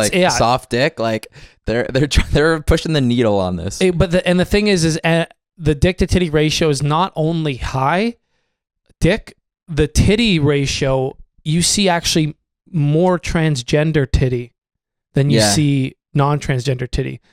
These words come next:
Speaker 1: So it's very, I'd say it's very one-sided, and nothing,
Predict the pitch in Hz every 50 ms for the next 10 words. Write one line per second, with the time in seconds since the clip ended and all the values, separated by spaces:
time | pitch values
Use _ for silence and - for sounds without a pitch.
0 | _ _ _ - - 175 180 185 - - 139 120 - 151 151 185 208 214 190 156
1 | 131 127 - _ _ _ _ _ _ _ - 147 170 - - 220 180 131 113 113
2 | 139 135 160 185 180 147 131 131 127 - - 156 139 131 131 131 131 - _ _
3 | _ _ _ _ - 196 190 180 175 226 247 262 247 208